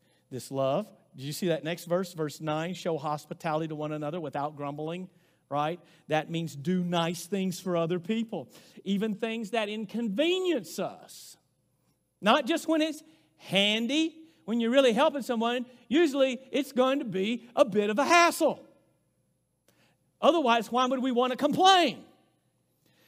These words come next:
Did you know it's possible to do very good and very nice things for people but complain the whole time?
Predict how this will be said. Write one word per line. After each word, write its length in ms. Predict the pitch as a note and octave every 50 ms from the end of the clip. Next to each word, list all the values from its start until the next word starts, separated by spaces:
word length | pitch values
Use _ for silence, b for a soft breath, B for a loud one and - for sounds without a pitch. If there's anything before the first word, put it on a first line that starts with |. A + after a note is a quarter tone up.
| _ _
Did 200 | - B3 C4 F#3+
you 120 | D4+ F4+ F#4+
know 260 | F4+ D#4 E4 E4 E4
it's 160 | D4+ C#4+ -
possible 460 | - - C#4 C4+ C#4+ D#4+ - - F4
to 80 | D#4 C4+
do 220 | G#3 G#3 C#4+ D4
very 340 | A3+ A3 A#3+ A#3+ C#4 D#4+ E4
good 300 | C#4+ A3+ B3+ C4 C#4 D4+
and 120 | C4+ A#3+ F#3
very 240 | G#3+ A#3 B3 C#4+
nice 300 | D4 C4+ A3+ A#3+ A#3+ -
things 280 | - C4 B3+ C4 C#4 -
for 120 | - D4
people 340 | B3+ - B3 C4 B3 - D#4+
but 300 | C#4 B3 A#3 A3+ A3 _
complain 560 | - - G#3+ G#3 E3 - - G3 F3+ G3+ B3+
the 100 | C#4 -
whole 180 | F3+ G3+ G#3+ G3+
time? 480 | - - F#3 D#3+ E3+ F#3 A3+ C#4+ E4